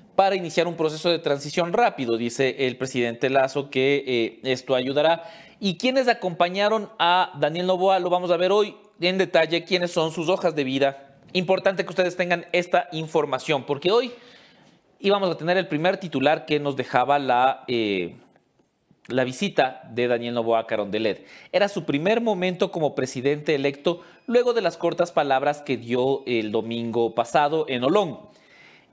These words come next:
Esta era la oportunidad de poner su primer titular, como decía Anderson ayer, su primer gran,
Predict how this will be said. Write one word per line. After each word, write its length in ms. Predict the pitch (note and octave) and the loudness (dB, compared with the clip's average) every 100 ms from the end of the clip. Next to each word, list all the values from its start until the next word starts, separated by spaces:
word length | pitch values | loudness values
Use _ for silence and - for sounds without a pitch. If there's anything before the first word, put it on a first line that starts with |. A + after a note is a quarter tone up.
| - | 0
Esta 320 | A3+ C4 A#3+ | 0 2 0
era 120 | A3+ | 0
la 80 | G#3 | 0
oportunidad 520 | F3+ D#3 D#3 D#3 E3+ | -2 -4 -2 0 0
de 60 | F3+ | 0
poner 280 | D#3 D3+ D#3 | -4 -2 -2
su 220 | - D3+ | -4 -4
primer 720 | C3+ B2 C#3+ D#3+ D#3+ - - _ _ _ _ | -4 0 2 2 0 -6 -20 _ _ _ _
titular, 420 | - D3+ F3+ G3 | -8 -2 2 2
como 200 | - A2+ | 0 -8
decía 260 | G#2+ - A2+ | -6 -2 -2
Anderson 320 | G#2+ G2+ G2+ | -2 -6 -6
ayer, 240 | F#2+ F2 D#2 | -4 -4 -6
su 200 | - F2+ | -10 -8
primer 420 | A2+ A#2+ C#3+ A#2+ | -6 0 0 0
gran, 380 | B2 C3 C3 | 0 0 -2